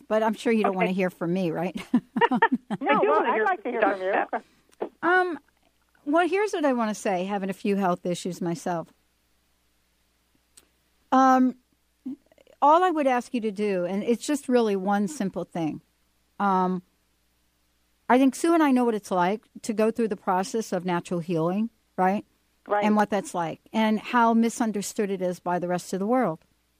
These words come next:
Speaker 1: And there is this process that happens with the body when you're detoxing,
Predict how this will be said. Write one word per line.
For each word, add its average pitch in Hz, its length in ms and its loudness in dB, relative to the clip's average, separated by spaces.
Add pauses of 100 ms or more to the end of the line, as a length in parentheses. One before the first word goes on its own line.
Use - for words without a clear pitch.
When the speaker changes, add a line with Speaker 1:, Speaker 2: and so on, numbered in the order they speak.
(460)
Speaker 1:
And 240 420 4
there 254 220 2
is 254 140 0
this 254 160 -6
process 294 840 -4
that 202 140 -2
happens 220 420 -2
with 208 140 -4
the 196 80 -4
body 190 500 0 (480)
when 220 440 2
you're 214 180 0
detoxing, 185 920 -2